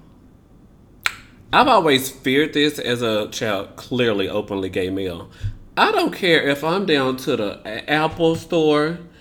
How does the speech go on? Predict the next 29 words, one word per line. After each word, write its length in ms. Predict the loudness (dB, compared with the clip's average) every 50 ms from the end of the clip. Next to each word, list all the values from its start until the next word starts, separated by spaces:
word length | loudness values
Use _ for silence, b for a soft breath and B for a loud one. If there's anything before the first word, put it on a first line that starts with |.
| B B B B -20 -12 -2 2
I 160 | 2 2 2
don't 180 | 0 -2 -2 0
care 100 | -2 -2
if 120 | 0 0
I'm 140 | 2 2 2
down 280 | 4 4 2 2 0 -2
to 180 | -2 -2 -2 0
the 320 | 0 0 -2 -2 -6 -8 -12 -16 -20 -20
child 380 | -16 -6 -2 0 2 2 0 0
Circle 340 | 0 -2 -2 -2 -2 -6 -10
K. 540 | -10 -4 -2 0 0 0 0 -2 -4 -10 -14 B B B B B B B B B -6 -4
I 80 | -2
don't 180 | -2 -2 -2 0
care 100 | 0 -2
if 100 | 0 0
I'm 140 | 0 0 2
down 300 | 2 2 2 0 -2 -4
to 400 | -6 -6 -4 -2 -2 -2 -4 -6 -8
a 100 | -6 -6
local 440 | -4 -2 -2 -2 -2 -2 -2 -4 -6
brand 500 | -4 -2 -2 -2 0 0 -2 -2 -4 -4
chain 600 | -6 -6 -4 -4 -2 -2 -2 -4 -4 -6 -8 -8 -8
of 180 | -8 -8 -6 -6
a, 280 | -6 -6 -6 -8 -10 -12 -16 -20 -20 -20 -20 -16
a 120 | -12 -8 -4
damn 460 | -2 -2 0 -2 -2 -4 -6 -8 -4
jerk 260 | 0 0 0 0 0
chicken 340 | -2 -4 -4 -4 -2 -4 -4
shop. 420 | -4 -4 -4 -6 -6 -8 -10 -16